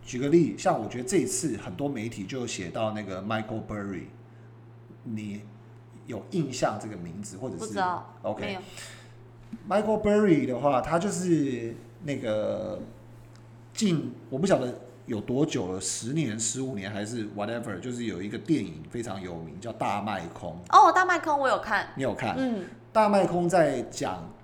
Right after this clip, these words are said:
Speaker 1: 就是压住那个次贷会爆，
Speaker 2: 哦，次，
Speaker 1: 爆炸的
Speaker 2: 次，次贷风暴。
Speaker 1: 那个主角，
Speaker 2: 嗯，嗯。
Speaker 1: 就是 Michael Burry。
Speaker 2: 哦，我很喜欢看这种电影。
Speaker 1: 对，
Speaker 2: 嗯。
Speaker 1: Michael Burry 他本身是非常高学历，然后非常聪明的人，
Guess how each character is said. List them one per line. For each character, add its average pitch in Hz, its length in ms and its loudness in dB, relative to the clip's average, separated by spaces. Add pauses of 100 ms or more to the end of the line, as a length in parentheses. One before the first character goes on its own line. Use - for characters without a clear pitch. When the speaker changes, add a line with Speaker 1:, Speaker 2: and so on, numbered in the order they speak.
(140)
Speaker 1:
就 165 100 0
是 135 480 0 (460)
压 160 320 6
住 143 340 0
那 131 80 -6
个 110 120 -4
次 - 300 -2
贷 123 240 -2 (340)
会 139 140 0 (220)
爆， 107 200 4
Speaker 2:
哦， 233 320 8
次， - 200 0
Speaker 1:
爆 165 180 6
炸 - 160 4
的 143 60 4
Speaker 2:
次， - 100 0
次 - 60 -4
贷 247 160 8
风 214 260 -2
暴。 208 80 8
Speaker 1:
那 180 140 8
个 - 80 0
主 117 260 -2
角， 143 180 0 (220)
Speaker 2:
嗯， 220 460 4
嗯。 214 80 4
Speaker 1:
就 214 80 8
是 190 60 2
Michael 131 460 0
Burry。 113 360 -4 (180)
Speaker 2:
哦， 269 720 6
我 247 60 4
很 285 60 2
喜 277 80 0
欢 220 140 4
看 233 160 0
这 226 80 -6
种 196 140 -2
电 180 220 -4
影。 143 80 -10 (280)
Speaker 1:
对， 135 140 0
Speaker 2:
嗯。 156 60 -2
Speaker 1:
Michael 233 280 8
Burry 220 300 8
他 - 160 2 (260)
本 107 220 -2
身 170 240 4
是 139 400 -2
非 151 160 0
常 117 240 -4
高 123 180 2
学 98 300 -2
历， 107 200 -4
然 101 120 -2
后 131 260 2
非 156 140 0
常 117 180 -6
聪 135 300 -6
明 95 220 -10
的 95 100 -8
人， 90 260 -8